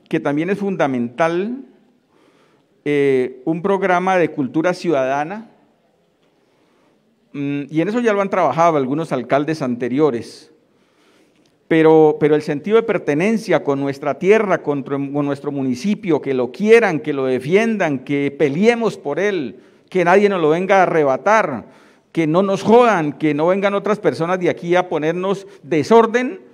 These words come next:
eso tenemos que inculcárselo a la gente de Santander. Nosotros somos los dueños de este municipio. No queremos decir que la gente que venga de otro lado que está, y que venga a hacer bien, son bienvenidos. Pero también hay gente que viene aquí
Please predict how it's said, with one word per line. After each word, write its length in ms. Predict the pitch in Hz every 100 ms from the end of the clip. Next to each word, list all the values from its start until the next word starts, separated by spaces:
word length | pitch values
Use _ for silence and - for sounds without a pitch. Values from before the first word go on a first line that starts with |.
| _ _ _ _
eso 240 | 226 226
tenemos 460 | 240 175 165 220 214
que 100 | 202
inculcárselo 800 | 170 - 151 127 240 196 180 151
a 60 | 131
la 100 | 135
gente 280 | 135 131
de 100 | 139
Santander. 680 | 120 117 107 107 101 101 90 - _ _ -
Nosotros 480 | 151 - 254 254 226
somos 220 | 214 220
los 120 | 190
dueños 320 | 156 226 220
de 80 | 175
este 160 | 170 196
municipio. 680 | 170 139 135 190 143 127 - - -
No 200 | - 220
queremos 360 | 226 269 262 262
decir 300 | 226 170 214
que 80 | 254
la 80 | 180
gente 240 | 175 240
que 80 | 196
venga 240 | 185 226
de 100 | 214
otro 280 | 190 196 226
lado 400 | 226 247 233 -
que 100 | 175
está, 240 | 151 196
y 80 | -
que 140 | - 165
venga 220 | 196 240
a 20 |
hacer 220 | 196 220
bien, 240 | 220 269 381
son 220 | - 185 185
bienvenidos. 840 | 202 180 160 202 214 127 120 - - _ _ _ _ _
Pero 120 | - 190
también 280 | 165 185
hay 80 | 208
gente 280 | 208 208 214
que 140 | 190
viene 220 | 147 160 180
aquí 480 | 180 202 208 196